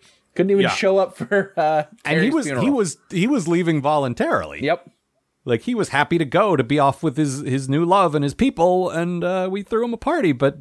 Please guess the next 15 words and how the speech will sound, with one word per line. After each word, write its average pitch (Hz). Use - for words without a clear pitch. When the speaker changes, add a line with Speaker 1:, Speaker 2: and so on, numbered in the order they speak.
Speaker 2:
uh, 170
this 175
guy 170
who 151
died 139
so 135
that 117
we 117
could 113
retrieve 117
some 117
old 113
garbage, 113
eh. 156
Speaker 1:
Whatever. 147